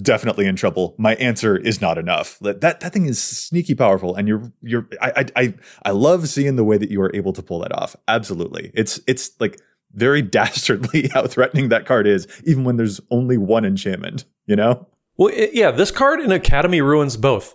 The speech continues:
Speaker 2: They, I just think they're just fantastic cards in general because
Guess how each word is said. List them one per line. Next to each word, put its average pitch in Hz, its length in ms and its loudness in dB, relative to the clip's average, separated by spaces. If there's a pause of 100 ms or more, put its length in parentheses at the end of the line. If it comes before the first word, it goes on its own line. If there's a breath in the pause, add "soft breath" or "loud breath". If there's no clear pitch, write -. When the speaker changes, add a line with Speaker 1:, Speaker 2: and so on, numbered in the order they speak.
Speaker 2:
They, 139 440 -2 (680 loud breath)
I 156 120 2
just 240 140 -2
think 160 140 2
they're 135 100 2
just 131 240 -4
fantastic 127 540 0
cards 123 260 0
in 117 140 2
general 104 280 0
because 113 360 0